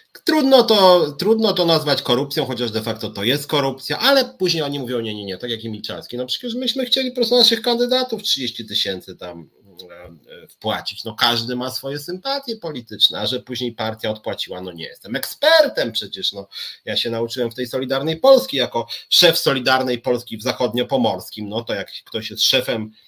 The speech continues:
Solidarnej Polski w Zachodniopomorskim, no to tym bardziej się nadaje na prezesa P G N I G. No przecież każdy, kto zarządza Solidarną Polską, to umie zarządzać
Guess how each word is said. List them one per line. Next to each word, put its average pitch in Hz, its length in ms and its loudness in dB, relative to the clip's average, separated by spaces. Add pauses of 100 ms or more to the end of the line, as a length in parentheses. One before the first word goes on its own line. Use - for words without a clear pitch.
(160)
Solidarnej 127 640 0
Polski 120 360 -2
w - 20 -6
Zachodniopomorskim, 113 880 -4
no 104 80 -6
to 110 100 -4
tym 120 200 -4
bardziej 110 220 -4
się 127 100 -6
nadaje 117 280 -2
na 120 100 -2
prezesa 127 380 -4
P 139 140 -6
G 147 100 -2
N 196 80 0
I 226 120 2
G. 110 120 -2
No 95 100 -8
przecież - 260 -10
każdy, 110 300 -4
kto - 160 -18
zarządza 98 400 -8
Solidarną 98 520 -8
Polską, - 360 -14
to 107 100 -10
umie 98 220 -6
zarządzać 98 540 -6